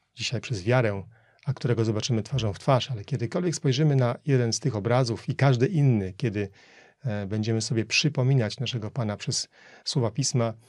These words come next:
aby nas to zawsze pobudzało do działania, do wykonania Jego woli.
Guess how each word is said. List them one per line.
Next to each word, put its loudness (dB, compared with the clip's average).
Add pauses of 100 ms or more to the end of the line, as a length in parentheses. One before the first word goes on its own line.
(640)
aby 2
nas 2
to -4
zawsze 0
pobudzało -2
do -4 (540)
działania, 0 (360)
do 2
wykonania 4
Jego 2
woli. -6